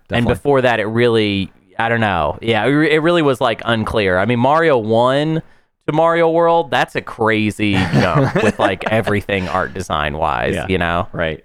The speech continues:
Speaker 2: Um, but yeah, this is when they found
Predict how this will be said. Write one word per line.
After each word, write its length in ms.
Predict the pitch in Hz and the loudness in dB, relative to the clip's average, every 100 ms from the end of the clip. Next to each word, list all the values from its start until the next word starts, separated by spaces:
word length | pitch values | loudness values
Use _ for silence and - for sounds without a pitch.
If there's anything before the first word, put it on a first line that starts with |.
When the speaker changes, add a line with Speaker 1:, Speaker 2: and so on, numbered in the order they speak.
| 101 | -4
Speaker 2:
Um, 320 | 101 95 85 | -2 -2 -6
but 300 | 110 107 117 | -10 -4 -4
yeah, 220 | 120 117 101 | 0 0 0
this 300 | 104 185 185 | 0 0 0
is 160 | 147 | -2
when 280 | 135 135 123 | 0 0 0
they 140 | 113 | 0
found 720 | 110 - 117 113 107 104 101 | -2 -4 -2 0 2 0 -2